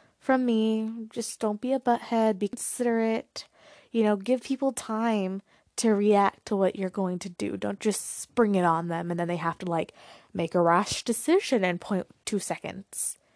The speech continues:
You know, give them, like, two more seconds to, like, go, "Okay, they're merging into my lane. I should slow down. I should speed up. I should move. I should," you know? Give people that time. Be considerate.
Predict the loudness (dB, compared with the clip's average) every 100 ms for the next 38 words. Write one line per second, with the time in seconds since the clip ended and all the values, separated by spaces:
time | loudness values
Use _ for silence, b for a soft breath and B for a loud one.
0 | b b b b -2 0 2 2 0 0
1 | -2 0 2 2 2 -4 -8 b b b
2 | -6 -4 -6 -10 0 4 6 6 4 0
3 | -2 -2 -4 -8 -10 -10 -12 b b b
4 | b b -8 0 0 2 0 0 -2 2
5 | 4 4 2 -4 0 2 4 2 2 0
6 | -2 -4 -4 -4 -2 -2 0 0 -2 -4
7 | -4 -6 -2 0 2 2 0 -2 -8 -12
8 | -4 -2 0 -2 -4 B B B -8 -6
9 | -2 0 2 4 4 2 0 -4 0 -2
10 | -2 B B B 0 2 2 0 -4 -6
11 | _ _ _ _ _ _ _ _ _ -2
12 | -2 -2 -8 -4 -2 -4 -6 -6 -2 0
13 | 0 -2 -4 b b -12 -8 -8 -6 -6
14 | -4 -2 0 -2 -6 -10 -12